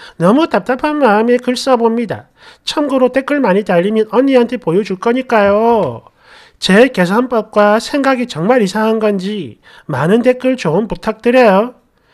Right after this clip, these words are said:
그러니까 지난 이천이십일 년 시월경 제 개인적인 사정 때문에 저 혼자 많이 속상해하고 있었는데요. 그런 제가 걱정이 된다며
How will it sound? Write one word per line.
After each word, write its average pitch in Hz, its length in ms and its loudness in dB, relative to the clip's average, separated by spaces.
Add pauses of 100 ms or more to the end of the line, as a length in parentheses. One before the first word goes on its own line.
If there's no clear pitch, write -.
(280)
그러니까 240 840 2
지난 220 500 2
이천이십일 240 1300 -2
년 277 200 4
시월경 240 800 2 (460)
제 254 280 4
개인적인 262 640 0
사정 214 380 0
때문에 202 720 -2
저 170 160 0
혼자 247 280 4
많이 175 240 -2
속상해하고 254 800 0
있었는데요. 247 880 -2 (440)
그런 330 420 6
제가 202 420 2
걱정이 285 440 0
된다며 196 760 0